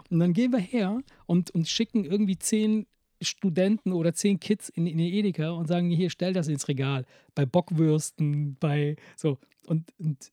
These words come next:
das muss doch irgendwem irgendwann auffallen. Und selbst, selbst wenn du das nicht kaufst, ja,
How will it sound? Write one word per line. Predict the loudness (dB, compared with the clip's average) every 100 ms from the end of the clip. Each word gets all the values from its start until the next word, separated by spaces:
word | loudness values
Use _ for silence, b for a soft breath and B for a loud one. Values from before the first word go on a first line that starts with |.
| -8
das | -4 2
muss | 2 2
doch | -2 2
irgendwem | 2 2 0 2 2 2
irgendwann | 2 2 0 -2
auffallen. | -2 -6 -4 -2
Und | 0 0
selbst, | 0 -2 -10 -8 -2
selbst | 0 0 -2 -4 -12 B B B
wenn | 0 2 4 2 0
du | 0 0 2
das | 0 0
nicht | -2 -2
kaufst, | -12 -6 -6 -6 -10 -10
ja, | -6 -6